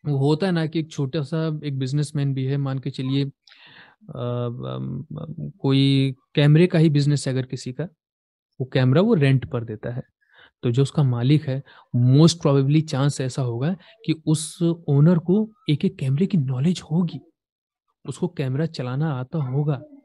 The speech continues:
हो सकता है उससे अगर कोई कैमरा खराब हो गया तो उसे ठीक करना भी आता होगा, लेकिन वो कर नहीं रहा है।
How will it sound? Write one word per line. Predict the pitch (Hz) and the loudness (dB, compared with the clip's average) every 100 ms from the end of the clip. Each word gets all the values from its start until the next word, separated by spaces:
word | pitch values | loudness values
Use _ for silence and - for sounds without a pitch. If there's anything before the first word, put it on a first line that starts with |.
| _ _ _ _ _ - | _ _ _ _ _ -2
हो | 180 | 0
सकता | 214 170 190 | 2 -2 0
है | 180 | 0
उससे | - 185 | 0 -2
अगर | 175 | -2
कोई | - 180 | -4 -6
कैमरा | 151 156 | -2 -2
खराब | 160 147 151 | -2 -2 -2
हो | 139 | 0
गया | 143 | -2
तो | 180 | -6
उसे | - | -8
ठीक | 180 165 160 | -4 -2 -2
करना | 139 123 160 | -4 0 4
भी | 185 | 4
आता | 156 135 | 2 -2
होगा, | 120 120 127 - _ _ _ _ _ _ _ _ _ _ 143 | -12 -12 -16 -20 _ _ _ _ _ _ _ _ _ _ 0
लेकिन | 135 | 4
वो | 185 | 4
कर | 190 - 180 | 2 2 6
नहीं | 165 127 | 6 4
रहा | 117 | 0
है। | 110 123 | -4 -10